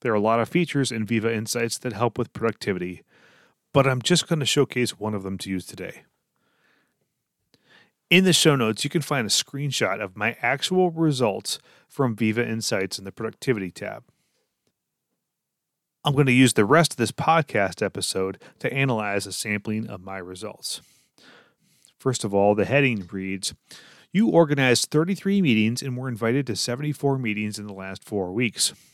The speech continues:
Explore your habits below." Organizing thirty-three meetings and getting invited to seventy-four meetings over four weeks proves my earlier point.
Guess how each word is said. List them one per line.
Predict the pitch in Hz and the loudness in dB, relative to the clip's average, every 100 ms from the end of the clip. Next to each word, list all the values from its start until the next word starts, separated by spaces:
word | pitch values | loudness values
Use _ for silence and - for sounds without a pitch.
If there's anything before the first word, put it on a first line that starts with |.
| _ _ - | _ _ -14
Explore | - 113 104 | -8 -2 0
your | 107 | 0
habits | 98 92 101 - | -2 -2 -4 -8
below." | 110 127 120 - _ _ _ _ _ _ _ _ _ _ _ _ _ _ _ _ _ _ _ _ _ _ - | -2 2 2 -2 _ _ _ _ _ _ _ _ _ _ _ _ _ _ _ _ _ _ _ _ _ _ 6
Organizing | 202 190 170 147 147 120 | 6 6 4 4 2 2
thirty-three | 135 131 120 - 120 | 4 4 2 0 0
meetings | 113 101 101 92 | 2 2 0 -4
and | 92 95 | -8 -10
getting | 110 117 113 | -8 -8 -8
invited | 101 92 101 110 95 | -12 -8 -6 -4 -6
to | |
seventy-four | 95 - 98 101 - 104 98 | -6 -4 -4 -6 -6 -6 -4
meetings | 92 95 98 110 | -4 -6 -8 -8
over | 104 95 | -8 -10
four | - 131 151 | 0 4 6
weeks | 127 110 - - - - _ | 4 0 -2 -4 -12 -20 _
proves | - 107 110 - | 2 4 4 2
my | 107 113 | -2 0
earlier | 95 95 95 92 | 0 -2 -2 -4
point. | - 127 104 92 | -2 0 0 0